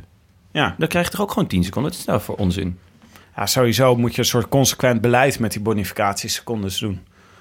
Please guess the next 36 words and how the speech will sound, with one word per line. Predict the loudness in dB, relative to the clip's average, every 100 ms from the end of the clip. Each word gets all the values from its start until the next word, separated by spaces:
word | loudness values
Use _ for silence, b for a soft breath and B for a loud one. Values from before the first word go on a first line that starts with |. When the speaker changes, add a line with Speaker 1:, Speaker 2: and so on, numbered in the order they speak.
| b
Speaker 1:
Als | b -2 2
je |
dat, | 0 0 -12 _ -6
als | -2 0
je | 0
dit | 0 -2 -2
bela-, | 2 2 2
als | -2 -2
je, | 0 -2
je | -2
kan | 0 2
zeggen, | 2 2 0 0
"Dit | 0 0
is | 0
alleen | 2 0 0
voor | -6
de |
vlakke | -2 0 0
etappes." | -2 0 0 -2 -2
Doe | 0
je | 0
het | 2
alleen | 0 0
voor | -2
de | -4
sprinters? | -2 -2 0 -2
Doe | 4 4
je |
het | 6
niet | 4 0
op | -2
de | 2
bergen? | 2 2 -2 -4
Speaker 2:
Mhm. | -4 -4 -8 b b b b b b _
Speaker 1:
Eh, | -6 -2
Speaker 2:
Nou | 2 2